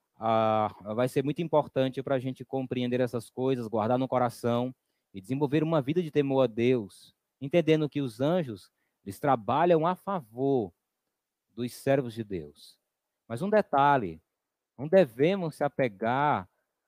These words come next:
a essa questão e colocar a nossa confiança no anjo. A nossa confiança tem que ser no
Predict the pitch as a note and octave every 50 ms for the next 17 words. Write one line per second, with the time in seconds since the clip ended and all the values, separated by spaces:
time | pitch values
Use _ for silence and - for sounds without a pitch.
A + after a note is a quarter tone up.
0 | _ _ G#2+ A2+ A2+ A#2+ C3 C3+ - - D3 C3+ - C3 B2 - - - _ -
1 | B2+ C3+ C#3+ D#3 D#3 C#3 A#2 G2+ F2+ - _ _ _ _ _ _ _ _ _ A2+
2 | A#2+ A#2+ A#2+ B2 A#2+ A#2+ A#2+ A#2+ A#2 A2 - _ - C#3 D3+ D#3+ C#3+ - - D3+
3 | D#3 D3 C#3 C3+ D3+ F#3+ G#3 - - F3 - E3+ E3 D3+ - D3+ C#3+ C#3+ D3+ E3+
4 | F3+ E3 - - D3 C3+ C3 C3+ C#3 C3 B2 A#2 G#2 G2 F#2 F2+ G2 G2+ A#2 C3
5 | - F3 E3 - F3 F3 - - F3 D#3+ D#3+ F3 F#3 - F3+ - F3+ F#3 - -
6 | - F3 F3 E3 D#3+ D3+ D#3 D#3+ F3+ G#3+ B3 A#3+